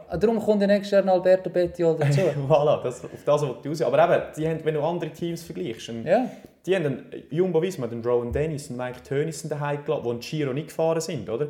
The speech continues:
Speaker 1: Mhm.
Speaker 2: Oder auch jetzt in
Speaker 1: Die
Speaker 2: der
Speaker 1: können sich das leisten.
Speaker 2: Ja.
Speaker 1: Kwiatkowski bei Ineos ist nicht dabei, weil er verletzt ist, aber die, die können, die können den Platz locker auffüllen, oder? Lawrence de Plus wäre auch noch, wäre auch noch, wäre auch noch daheim,
Speaker 2: Ja,
Speaker 1: oder? Er kann
Speaker 2: also
Speaker 1: es auch gut
Speaker 2: sprich,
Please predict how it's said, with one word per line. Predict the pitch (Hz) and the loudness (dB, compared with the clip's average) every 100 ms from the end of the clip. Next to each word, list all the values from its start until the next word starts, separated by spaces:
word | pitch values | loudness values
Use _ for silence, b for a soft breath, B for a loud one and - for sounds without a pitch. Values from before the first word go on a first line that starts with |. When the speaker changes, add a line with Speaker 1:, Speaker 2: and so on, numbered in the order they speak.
| - | -8
Speaker 1:
Mhm. | 151 185 - - | -12 -10 -10 -4
Speaker 2:
Oder | 123 143 | 4 6
auch | 139 | 4
jetzt | 139 | 2
in | 139 - | -8 -8
Speaker 1:
Die | 135 | -6
Speaker 2:
der | 147 | 6
Speaker 1:
können | 185 208 | 8 8
sich | 185 | 4
das | - 147 | 0 0
leisten. | 147 156 220 240 - 170 139 | 2 0 0 -4 -2 0 2
Speaker 2:
Ja. | 135 | 4
Speaker 1:
Kwiatkowski | 170 170 180 196 196 - 180 | 6 4 4 2 0 -6 -4
bei | 175 | -4
Ineos | 190 214 214 202 | -2 2 2 2
ist | - 180 175 | -4 -8 -6
nicht | 190 196 | -6 -6
dabei, | 180 190 | -6 0
weil | 170 | 0
er | 165 | 0
verletzt | 165 156 175 - - | 0 0 0 -2 -6
ist, | 185 | -4
aber | 139 139 | -6 -8
die, | 151 | -10
die | 165 | -6
können, | 180 175 - - | -6 -6 -12 -12
die | - | -6
können | 185 175 | -4 -4
den | 165 | -2
Platz | 165 170 175 | -2 -2 -2
locker | 180 180 190 | -2 -2 -6
auffüllen, | 202 196 226 151 147 | -6 -6 -6 -6 -6
oder? | 156 185 185 B B | -4 -4 -4 B B
Lawrence | 160 190 180 - | 4 4 4 -4
de | 170 | -6
Plus | 185 214 202 | -4 -4 -2
wäre | 170 165 175 | 2 2 2
auch | |
noch, | 202 208 - B B B B B B - | 0 -2 -4 B B B B B B -6
wäre | 165 170 180 | 0 4 4
auch | |
noch, | 196 202 196 170 | 4 2 0 0
wäre | 165 185 | 0 0
auch | |
noch | 202 | 2
daheim, | 196 190 214 190 | 2 2 4 6
Speaker 2:
Ja, | 196 | 6
Speaker 1:
oder? | 196 | 4
Er | |
kann | - | 0
Speaker 2:
also | 135 165 | 0 2
Speaker 1:
es | 175 | 2
auch | |
gut | 202 | 4
Speaker 2:
sprich, | 165 | 4